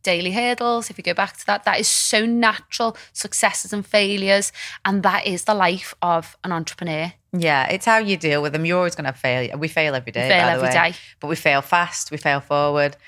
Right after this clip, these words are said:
Speaker 2: Oh my God, there's so many things I've wasted money on. I've wasted so much money in the wrong areas. It's crazy. Do you know what I mean? It's absolutely crazy. I look back now and I go, "Listen,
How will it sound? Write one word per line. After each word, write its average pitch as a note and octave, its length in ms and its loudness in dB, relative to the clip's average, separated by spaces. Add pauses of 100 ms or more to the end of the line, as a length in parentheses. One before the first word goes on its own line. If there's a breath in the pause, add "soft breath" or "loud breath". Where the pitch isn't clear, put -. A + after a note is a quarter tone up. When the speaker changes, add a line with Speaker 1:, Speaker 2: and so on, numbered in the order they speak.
(320 soft breath)
Speaker 2:
Oh F3 120 4
my D3 160 0
God, C3 100 0
there's C#3+ 120 -8
so E3 200 -2
many C#3+ 140 -4
things C#3 320 -6
I've C#3 180 -4
wasted C#3+ 640 -4
money C3+ 240 -6
on. B2+ 180 -4
I've D3 220 -6
wasted D#3 760 -2
so D3+ 560 0
much - 260 -8
money D3 220 -6
in C#3 80 -6
the C3+ 80 -8
wrong C3+ 260 -6
areas. C3 540 -4 (640 soft breath)
It's - 480 -2
crazy. C3+ 640 -2 (100)
Do - 100 -4
you - 20 0
know D3+ 80 2
what D3 60 2
I D3 40 -4
mean? C#3+ 80 0
It's - 80 -10
absolutely D3 560 -2
crazy. C#3 520 -2 (380 soft breath)
I D#3+ 60 2
look D#3+ 160 -2
back C#3+ 220 2
now C3+ 280 0
and C3+ 120 -2
I C#3 40 -4
go, C#3 300 0
"Listen, F#3+ 380 -6